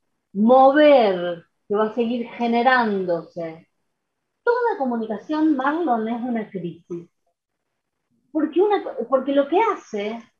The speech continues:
es poner en, en, en este encuentro, en la diversidad, elementos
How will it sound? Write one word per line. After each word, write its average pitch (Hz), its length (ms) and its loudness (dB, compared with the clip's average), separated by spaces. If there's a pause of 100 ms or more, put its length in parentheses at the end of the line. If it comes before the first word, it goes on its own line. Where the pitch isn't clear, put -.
(200)
es 269 280 6 (640)
poner 262 920 4 (280)
en, 220 600 -4
en, 196 680 -4
en 202 280 -4
este 233 220 -4
encuentro, 214 840 -2
en 175 120 -2
la 175 100 4
diversidad, 175 800 -2 (600)
elementos 247 1080 2